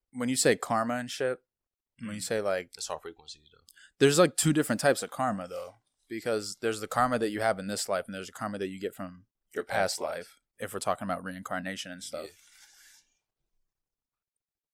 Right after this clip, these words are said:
Speaker 1: So if you're doing it based off of previous lives, what you do now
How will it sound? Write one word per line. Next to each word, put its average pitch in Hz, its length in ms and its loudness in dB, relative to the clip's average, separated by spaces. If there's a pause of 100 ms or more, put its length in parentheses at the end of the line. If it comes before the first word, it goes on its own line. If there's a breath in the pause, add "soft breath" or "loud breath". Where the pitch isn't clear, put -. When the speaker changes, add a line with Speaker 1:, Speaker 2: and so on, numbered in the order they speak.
(220)
Speaker 1:
So 117 580 8 (320)
if 113 220 2
you're 117 80 0
doing 135 320 4
it 110 100 4
based 120 260 6
off 107 180 4
of 98 320 -2 (100)
previous 101 420 2
lives, 104 440 6 (120)
what 104 240 6
you 107 140 0
do 110 220 4
now 113 540 0